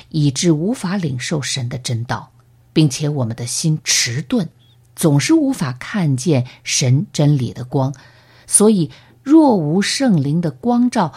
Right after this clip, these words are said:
圣道就无能为力。可见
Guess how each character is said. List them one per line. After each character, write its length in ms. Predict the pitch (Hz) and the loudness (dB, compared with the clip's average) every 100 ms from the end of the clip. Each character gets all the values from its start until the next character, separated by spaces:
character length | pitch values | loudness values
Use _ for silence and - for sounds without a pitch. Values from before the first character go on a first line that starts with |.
| - | -10
圣 420 | - - 302 175 | -4 0 2 2
道 300 | 185 214 139 | 0 -4 -4
就 240 | 123 127 110 120 | -4 -6 -6 -2
无 140 | 135 | 0
能 240 | 131 123 | 2 2
为 80 | 117 107 | 0 -6
力。 260 | 120 117 - _ _ _ _ | -8 -8 -10 _ _ _ _
可 140 | - 165 | -6 -2
见 240 | 202 175 | 0 0